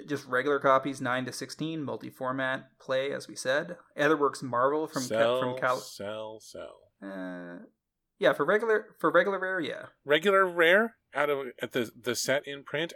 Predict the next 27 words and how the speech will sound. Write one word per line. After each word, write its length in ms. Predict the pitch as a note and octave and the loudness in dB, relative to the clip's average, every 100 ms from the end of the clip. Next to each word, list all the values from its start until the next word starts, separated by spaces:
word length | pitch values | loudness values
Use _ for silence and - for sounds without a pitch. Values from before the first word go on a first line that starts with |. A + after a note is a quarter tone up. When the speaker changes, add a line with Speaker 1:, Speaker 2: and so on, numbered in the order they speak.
| - | -6
Speaker 2:
absolutely. 720 | D3+ F3 - G#2 C#3+ - G2 | -6 -4 -6 -4 -4 -6 -10
You 140 | G#2+ | -10
crack 300 | - D3 D3+ | -6 -6 -4
one 140 | D3+ D3 | -6 -6
at 120 | B2 | -6
a 60 | |
draft, 460 | A2+ A#2 C3 D#3 - | -6 -4 -4 -6 -10
you 160 | A#2+ A#2+ | -14 -12
immediately, 960 | A2+ G2+ G#2 A#2 A#2+ A#2 A2+ G2+ F#2 F2+ _ _ _ _ _ _ - | -12 -12 -12 -10 -6 -6 -6 -8 -12 -18 _ _ _ _ _ _ -4
uh, 360 | G#2+ G2 F#2 F#2 _ _ | -2 -2 -6 -14 _ _
get 160 | A#2+ G#2 | -8 -4
rid 160 | G#2 | -4
of 60 | G2 | -4
that 180 | G2 - | -6 -6
thing. 100 | - | -4
Speaker 1:
Like, 80 | F3 | -2
if 80 | G3+ | 0
you 80 | |
already 160 | D4+ B3+ | 0 0
bought, 500 | D#3 C#3+ - - - | 4 4 4 -4 -2
bought 300 | B2+ C3 C#3 - _ _ | 4 4 4 -2 _ _
a 40 | |
foil 280 | C3+ C#3 B2+ | -4 0 -2
playset 540 | B2+ B2+ B2 B2 B2 - _ _ _ _ _ | -2 -4 -4 -6 -6 -8 _ _ _ _ _
of 120 | C3 B2+ | -8 -4
Ledger 220 | B2 B2 | -4 -4
Shredders, 600 | - B2 B2 B2 - | -6 -6 -6 -10 -16